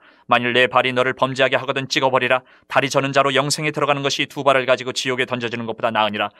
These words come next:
만일 내 눈이 너를 범죄하게 하거든, 빼버리라. 한 눈으로 하나님의 나라에 들어가는 것이 두 눈을 가지고 지옥에 던져지는 것보다 나으니라.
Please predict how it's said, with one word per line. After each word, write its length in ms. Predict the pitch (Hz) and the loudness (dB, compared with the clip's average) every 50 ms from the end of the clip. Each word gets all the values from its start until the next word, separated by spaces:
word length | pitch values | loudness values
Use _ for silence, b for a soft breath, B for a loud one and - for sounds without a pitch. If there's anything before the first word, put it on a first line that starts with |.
| b b b b | b b b b
만일 320 | - 139 147 165 160 143 | 0 0 2 2 2 2
내 160 | 127 156 160 | 4 4 4
눈이 280 | 156 156 156 160 170 160 | 4 2 0 0 0 4
너를 260 | 135 147 160 160 151 | 4 6 6 6 4
범죄하게 480 | 156 160 160 170 160 175 170 160 156 165 | 4 2 0 2 4 4 4 4 4 4
하거든, 420 | 143 151 143 143 135 120 113 110 | 2 2 0 -2 -2 -2 -2 2
빼버리라. 480 | - 170 151 127 135 123 117 110 98 92 - | 4 4 4 4 2 0 0 -4 -4 -6 -8
한 180 | - - 170 | -8 -4 -2
눈으로 260 | 160 160 147 147 156 147 | -2 0 0 4 2 2
하나님의 360 | - 156 151 147 147 151 151 | 4 4 0 2 2 2 4
나라에 240 | 147 143 151 151 151 | 4 6 6 4 4
들어가는 380 | 151 - 151 143 160 151 151 | 2 0 0 2 2 2 2
것이 320 | 151 151 - - 160 135 - | 0 -2 0 0 -4 -4 -4
두 160 | - - 170 | -2 -2 0
눈을 240 | 165 170 165 170 170 | 0 2 0 0 0
가지고 340 | 160 165 151 156 180 170 139 | 0 0 -2 2 2 2 2
지옥에 340 | - - 175 180 175 175 170 | 2 2 2 2 2 2 0
던져지는 420 | 165 170 165 175 160 160 165 160 | -2 -2 -2 -2 -2 -2 -2 -2
것보다 340 | 151 151 143 - 143 151 143 | -2 -4 -4 0 0 0 2
나으니라. 480 | 135 131 135 131 120 113 104 90 82 | 4 4 4 4 2 -2 -8 -10 -12